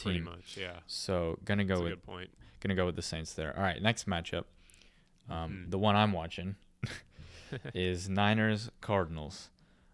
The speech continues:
Speaker 2: Let's see. I do think the Cardinals are gonna be good this year.
Speaker 1: Yep.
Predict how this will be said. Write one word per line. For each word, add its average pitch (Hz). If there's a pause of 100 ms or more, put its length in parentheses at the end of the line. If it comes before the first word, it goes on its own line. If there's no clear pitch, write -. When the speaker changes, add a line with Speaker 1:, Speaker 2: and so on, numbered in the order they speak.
(180)
Speaker 2:
Let's 110
see. 78 (640)
I 104
do 113
think 170
the 123
Cardinals 95
are 98
gonna 95
be 90 (600)
good 101
this 90
year. 92 (960)
Speaker 1:
Yep. 107